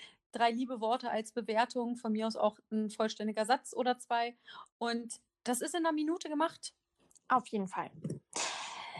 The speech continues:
Speaker 2: Das, äh, wäre auf jeden Fall ein großes Geschenk an uns. Und, äh, ja, wir bringen ja auch ein kleines Geschenk mit. Wir haben euch jetzt für knappe, äh, fünfundvierzig Minuten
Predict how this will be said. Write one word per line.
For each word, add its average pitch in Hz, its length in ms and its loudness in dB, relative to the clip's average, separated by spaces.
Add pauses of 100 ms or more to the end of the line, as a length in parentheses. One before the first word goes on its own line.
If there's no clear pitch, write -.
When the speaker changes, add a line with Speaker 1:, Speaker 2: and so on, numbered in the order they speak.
(420)
Speaker 2:
Das, 330 160 4 (120)
äh, 311 260 0
wäre 311 260 0
auf 285 120 -2
jeden 311 120 -10
Fall 277 140 0
ein 262 100 0
großes 294 360 -2
Geschenk 294 520 -2
an 220 220 0
uns. 440 520 0
Und, 302 300 -2
äh, 285 420 0
ja, 220 120 -8 (140)
wir 269 260 2
bringen 269 260 -4
ja 262 160 0
auch 247 100 2
ein 220 120 0
kleines 220 360 -2
Geschenk 214 380 -2
mit. 247 220 0
Wir 226 160 2
haben 233 160 0
euch 226 140 -2
jetzt - 320 -4
für 220 120 2
knappe, 233 600 -2
äh, 220 340 0
fünfundvierzig 254 640 -2
Minuten 269 500 0